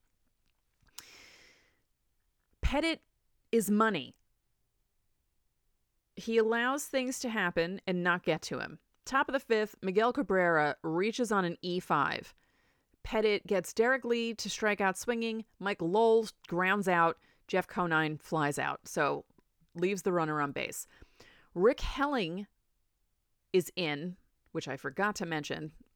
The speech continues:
My apologies. He came in to replace Redmond in the bottom of the third, actually.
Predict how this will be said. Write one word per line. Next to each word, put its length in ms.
My 180
apologies. 580
He 180
came 300
in 340
to 120
replace 380
Redmond 480
in 160
the 60
bottom 260
of 80
the 60
third, 480
actually. 480